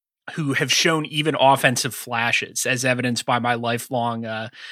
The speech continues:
um, I don't know what the, the, the noun is, uh, flirtation, uh, with, uh, with Jackie Bradley Junior. Um, I will say you guys are giving me crap, and, and Christian Pache was not on the, uh,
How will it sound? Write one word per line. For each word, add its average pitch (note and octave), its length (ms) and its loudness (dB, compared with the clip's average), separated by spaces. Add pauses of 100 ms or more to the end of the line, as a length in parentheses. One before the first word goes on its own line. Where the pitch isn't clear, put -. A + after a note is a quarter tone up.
(280)
um, G#2+ 480 -2 (680)
I - 80 -12
don't C3+ 140 0
know B2+ 100 0
what A#2 120 -4
the, B2 220 -4 (100)
the, A#2 460 -6 (600)
the B2+ 80 -10
noun C3 340 2
is, G#2+ 340 -2
uh, G#2 320 -8 (300)
flirtation, D3+ 800 0 (280)
uh, A#2 340 -8 (140)
with, B2+ 360 -2
uh, B2 220 0
with A#2+ 140 -6
Jackie C3 320 2
Bradley B2 380 0
Junior. C3 420 0 (400)
Um, B2 340 4
I D3 220 6 (140)
will D#3+ 180 2
say D#3+ 200 4
you D3 140 -2
guys D3+ 260 6
are C#3 40 -4
giving D3+ 180 0
me C3 100 0
crap, D3 420 4
and, A#2+ 400 -2
and A#2 380 -4
Christian E3+ 360 4
Pache C3+ 540 6
was A#2+ 320 -2
not B2+ 400 6
on B2 260 2
the, A#2+ 280 0
uh, A#2+ 60 0